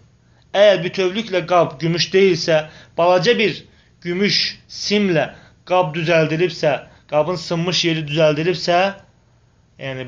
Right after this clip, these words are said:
bu caizdir, necə ki buna bu hədis dəlalət etdi. Və bununla inşallah bugünkü dərsimiz sona çatır. Allah Teala bizi eşidib faydalananlardan eləsin.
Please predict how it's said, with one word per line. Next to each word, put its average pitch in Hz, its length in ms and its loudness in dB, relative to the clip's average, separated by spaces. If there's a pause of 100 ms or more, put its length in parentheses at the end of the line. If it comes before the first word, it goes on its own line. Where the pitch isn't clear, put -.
bu 170 140 2 (260)
caizdir, 151 680 0
necə 143 200 -2
ki 143 160 -10
buna 143 240 -2 (360)
bu 156 100 -8
hədis 151 460 -4 (400)
dəlalət 143 420 -4
etdi. 131 320 -10 (640)
Və 151 100 -4
bununla 196 360 -2
inşallah 160 420 0
bugünkü 160 280 -4
dərsimiz 143 460 -4
sona 147 200 -6
çatır. 165 380 -6 (420)
Allah 160 240 -2
Teala 147 220 -2
bizi 143 200 -8
eşidib 147 340 -8
faydalananlardan 139 640 -4
eləsin. 165 360 -6